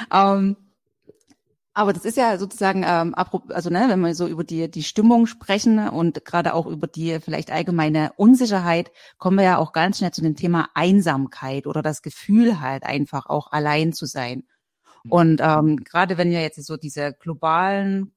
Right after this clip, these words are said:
Speaker 1: großen globalen, äh, Baustellen angucken oder wenn wir sehen, dass überall so kleine Wildbrände sind, ne, ähm,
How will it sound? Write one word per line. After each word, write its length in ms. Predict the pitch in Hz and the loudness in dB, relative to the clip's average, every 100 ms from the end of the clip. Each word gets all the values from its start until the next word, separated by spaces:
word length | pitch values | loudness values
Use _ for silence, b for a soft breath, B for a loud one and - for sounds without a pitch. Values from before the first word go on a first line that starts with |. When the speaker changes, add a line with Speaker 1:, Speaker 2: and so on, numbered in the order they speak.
| - | -12
Speaker 1:
großen 280 | 175 180 | -10 -8
globalen, 760 | 165 165 147 151 165 170 170 165 | -10 -10 -6 -4 -4 -4 -6 -6
äh, 420 | 151 160 160 156 170 _ | -6 -4 -2 -4 -6 _
Baustellen 480 | 147 170 - 180 165 | 0 0 0 -4 -2
angucken 560 | - 175 - 190 180 170 | -2 -2 0 0 2 2
oder 180 | 143 139 | 0 2
wenn 160 | 139 | 2
wir 80 | 139 | 2
sehen, 280 | 139 175 170 | 2 2 2
dass 100 | 143 | -2
überall 380 | 156 165 147 147 | -4 -2 -2 -2
so 160 | 143 | -2
kleine 400 | 147 - 151 151 | -4 -2 0 2
Wildbrände 560 | 175 226 - 170 175 170 | 2 2 -2 -2 -2 -2
sind, 320 | 180 180 175 | 0 0 0
ne, 240 | 170 214 - B B B B B - | -2 -4 -8 B B B B B 0
ähm, 400 | 170 165 165 | 2 2 -2